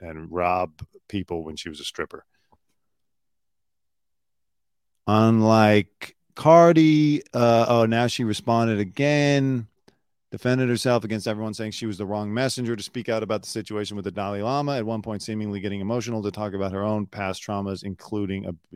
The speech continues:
abuse. I mean, look, she can talk about it. You know, she's a person in the world. She's sees what's going on.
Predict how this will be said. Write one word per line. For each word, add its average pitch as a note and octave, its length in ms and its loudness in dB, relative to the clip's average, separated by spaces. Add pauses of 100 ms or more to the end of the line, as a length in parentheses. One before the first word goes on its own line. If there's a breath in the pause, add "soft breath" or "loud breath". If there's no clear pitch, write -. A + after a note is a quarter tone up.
(140)
abuse. F2 520 -10
I F#3+ 100 2
mean, F#3+ 220 6
look, D#3 540 6 (840)
she A#3+ 200 -2
can A2 180 -2
talk D#3+ 460 4
about F2 380 -6
it. D3 180 -4 (2000)
You G2 140 -6
know, F2+ 380 -6 (400)
she's C#3 640 -10
a A2 120 -8
person G#2 560 -6
in F#2+ 140 -2
the F2+ 60 -4
world. E2 500 -6
She's G2+ 560 -10
sees F2+ 400 -10
what's E2 200 -10
going D#2 320 -12
on. G#2 300 -4